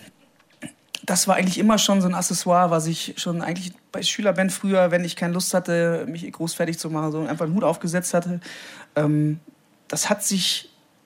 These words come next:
eigentlich dann so etabliert. Dann hab ich das anfangs mal, mal nicht aufgezogen. Irgendwann kam dann so eine Sammlerleidenschaft dazu. Dann wurden mir Hüte geschenkt. Dann hatte ich auf einmal viele.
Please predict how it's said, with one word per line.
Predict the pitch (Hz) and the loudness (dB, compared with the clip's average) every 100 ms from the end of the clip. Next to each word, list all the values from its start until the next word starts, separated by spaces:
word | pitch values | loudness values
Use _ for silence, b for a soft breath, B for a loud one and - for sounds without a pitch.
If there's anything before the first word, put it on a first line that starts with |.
| _ _ | _ _
eigentlich | - 196 - | -6 -4 -2
dann | 185 180 | 0 0
so | 165 - | 0 0
etabliert. | 175 180 156 190 165 | 2 2 4 2 2
Dann | 156 | 0
hab | 165 | -2
ich | 175 | -4
das | 165 - - | -6 -8 -10
anfangs | - 180 180 170 165 | -10 -6 -4 -4 0
mal, | 165 175 185 185 - | 4 6 6 6 2
mal | 151 156 | -2 0
nicht | 180 208 | 0 0
aufgezogen. | 175 170 180 - 190 180 180 185 B B - | -2 -2 -6 -2 0 0 0 -2 B B -4
Irgendwann | 190 180 180 | -2 2 0
kam | 170 180 | 2 2
dann | 175 | 2
so | 170 | 2
eine | 165 | 2
Sammlerleidenschaft | 185 220 202 190 185 185 185 185 | 4 4 4 4 2 2 -2 -2
dazu. | 175 - 196 | -4 -2 0
Dann | 175 160 | 0 2
wurden | 185 | 2
mir | 175 | 4
Hüte | 190 196 | 2 2
geschenkt. | 160 - 202 208 | -2 0 2 2
Dann | 160 | 0
hatte | 175 | 0
ich | |
auf | 156 | -2
einmal | 165 156 | -2 -2
viele. | - 202 214 | -2 0 0